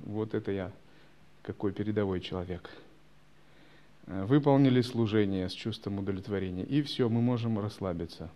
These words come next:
остановиться. Нет, не совсем. Это подобно тому, как если ты спортсмен, то ты все время должен подтверждать свой результат. Если ты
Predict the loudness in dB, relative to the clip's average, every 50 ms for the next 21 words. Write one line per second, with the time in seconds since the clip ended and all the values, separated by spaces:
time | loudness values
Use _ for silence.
0 | -18 -20 -14 -14 -14 -12 -10 -8 -6 -4 -4 -4 -4 -6 -8 -8 -12 -12 -12 -12
1 | -16 -20 -20 -20 -20 -20 -20 -20 -20 -20 -20 -20 -20 -20 -10 -4 -2 -2 -2 -2
2 | -2 -4 -4 -4 -2 -2 -4 -4 -2 -4 -4 -4 -4 -6 -10 -16 -20 -20 -20 -20
3 | -20 -20 -20 -20 -20 -20 -20 -20 -20 -20 -20 -20 -20 -20 -20 -18 -4 -2 -2 0
4 | 2 4 4 6 8 10 10 10 10 8 10 10 8 10 8 8 8 8 6 8
5 | 8 8 8 8 6 4 2 4 6 4 4 4 4 4 4 4 4 0 2 4
6 | 4 6 4 4 0 -6 -18 -20 -20 -20 -20 -20 -20 -20 -20 -20 -20 -20 -20 -14
7 | 0 2 6 8 10 10 10 10 8 6 4 2 0 2 2 2 4 6 6 8
8 | 8 8 8 8 8 12 12 12 12 10 6 2 2 0 0 6 6 6 6 10
9 | 10 12 12 10 8 4 4 4 4 4 4 2 0 -2 -2 -2 -4 -4 -4 -8
10 | -18 -20 -20 -20 -20 -20 -20 -20 -20 -20 -20 -20 -20 -20 -20 -16 0 8 8 8
11 | 8 8 4 2 6 6 6 6 6 4 2